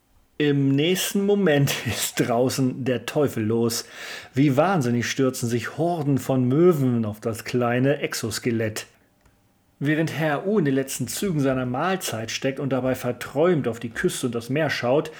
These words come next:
erfährt er von der Köchin dieser Köstlichkeit, dass dieser Küstenabschnitt Neuseelands besonders heftig von dem Erdbeben im Jahr zweitausendsechzehn betroffen war.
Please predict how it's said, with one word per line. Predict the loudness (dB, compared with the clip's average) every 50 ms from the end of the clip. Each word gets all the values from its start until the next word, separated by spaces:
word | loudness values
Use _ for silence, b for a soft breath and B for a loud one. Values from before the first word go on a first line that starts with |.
| B B B B B B B B
erfährt | B -2 -2 -2 -2 -2 0 0 -2 -2
er | -4 -2 -2 0 0 0 -2
von | -2 -2 -2 0 0 0
der | -2
Köchin | -2 -4 -4 -4 -2 -2 -2 -2 -2 -2 -2 -2 -2
dieser | -2 -4 -4 -2 -4 -4 -4 -4
Köstlichkeit, | -2 -2 -2 -2 -4 -6 -10 -10 -10 -10 -8 -4 -2 0 0 0 0 -4 B B B B B B B B -2
dass | 0 2 2 2 0 -2
dieser | -2 -2 -2 0 0 -2 -4
Küstenabschnitt | -4 -4 -4 -4 -2 -2 -4 -4 -4 -6 -6 -6 -6 -4 -2 -2 -2 -2 -4 -8 -6
Neuseelands | -4 -4 -2 -2 -4 -2 0 0 0 2 0 0 -2 -2 -2
besonders | -2 0 0 0 0 0 -2 -2 -4 -6 -6 -6
heftig | -6 -6 -6 -8 -8 -6 -6 -6 -8 -10 -10
von | -10 -8 -6 -4
dem | -4 -4 -4
Erdbeben | -2 0 0 0 -2 -4 -4 -2 0 0 0 0 -2 -4
im | -4 -2 -2
Jahr | -2 -2 -2 -2
zweitausendsechzehn | -4 -4 -2 -2 -2 -2 -2 -2 -2 0 0 -2 -2 -2 -2 -4 -4 -6 -8 -8 -6 -4
betroffen | -4 -6 -6 -4 -4 -4 -4 -4 -4 -4
war. | -2 -2 -2 -2 -4 -6 -8